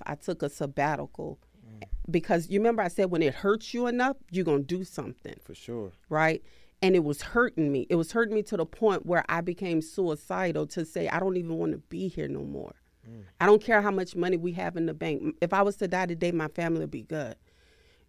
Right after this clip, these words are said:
Speaker 1: It got to the point where I needed to find Terica.
Speaker 2: Mm.
Speaker 1: You know what I'm saying? So, you know, going through that mental battle and trying to find who I was, 'cause I couldn't identify who I was.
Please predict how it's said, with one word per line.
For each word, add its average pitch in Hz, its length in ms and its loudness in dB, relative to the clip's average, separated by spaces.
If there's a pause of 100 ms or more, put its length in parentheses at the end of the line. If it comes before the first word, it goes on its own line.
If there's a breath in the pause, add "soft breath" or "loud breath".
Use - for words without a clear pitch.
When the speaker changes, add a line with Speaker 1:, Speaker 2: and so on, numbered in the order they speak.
(160)
Speaker 1:
It 196 100 12
got 202 260 4
to 233 120 0
the 190 80 4
point 185 340 2
where 170 140 0
I 165 140 2
needed 185 340 2
to 165 140 -8
find 151 380 0
Terica. - 600 -6 (320)
Speaker 2:
Mm. 104 100 -20 (340)
Speaker 1:
You 180 120 4
know 180 120 6
what 175 100 4
I'm 175 80 2
saying? 180 280 0
So, 170 560 4
you 190 120 6
know, 160 420 4 (180)
going 208 340 10
through 180 440 0 (120)
that 175 320 0
mental 175 560 0
battle 143 640 -2 (320 soft breath)
and 170 160 2
trying 185 220 2
to - 80 2
find 202 420 2
who 185 160 -4
I 170 140 0
was, 170 260 0
'cause - 240 -4
I 190 80 -4
couldn't 233 380 2
identify 180 880 0 (380 soft breath)
who 233 260 2
I 156 240 2
was. 147 540 -6